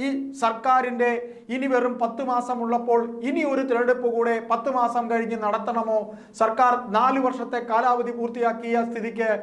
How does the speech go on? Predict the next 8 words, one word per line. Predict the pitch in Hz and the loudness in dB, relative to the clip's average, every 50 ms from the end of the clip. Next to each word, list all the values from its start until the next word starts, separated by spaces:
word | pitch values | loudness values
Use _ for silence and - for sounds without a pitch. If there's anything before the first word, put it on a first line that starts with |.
| - - - - - - 180 | -6 -14 -16 -18 -12 -6 -2
നിയമസഭാ | 208 247 277 277 285 269 269 254 247 247 240 247 | 2 2 4 4 2 2 2 2 2 2 2 2
തെരഞ്ഞെടുപ്പ് | 240 220 233 240 240 240 240 226 226 | 0 0 2 2 2 0 0 -2 0
കൂടെ | 233 226 226 233 226 220 226 226 - - - - 220 | 2 4 6 6 4 4 2 -2 -10 -10 -4 0 2
പഞ്ചായത്ത് | 254 240 247 214 262 254 254 247 247 233 233 - 240 233 - | 2 2 0 0 2 2 2 2 0 -4 -6 -4 -4 -4 -4
തെരഞ്ഞെടുപ്പിനോടൊപ്പം, | 226 214 226 233 240 240 233 233 226 226 226 220 226 - - 196 196 208 | -4 -6 -4 -4 -4 -4 -4 -4 -4 -4 -4 -4 -2 -4 -4 -4 -4 -2
അതായത് | 214 240 240 226 226 226 | 0 0 0 0 0 -2
തദ്ദേശ | 226 220 226 269 262 262 262 254 233 226 - - - - - - - - | -2 0 0 0 0 2 2 0 0 0 -2 -8 -14 -20 -20 -10 -2 0
തെരഞ്ഞെടുപ്പിനോടൊപ്പം | 220 240 247 247 240 240 233 233 233 233 233 233 233 233 | 2 2 2 0 0 0 0 2 2 2 0 0 -4 -4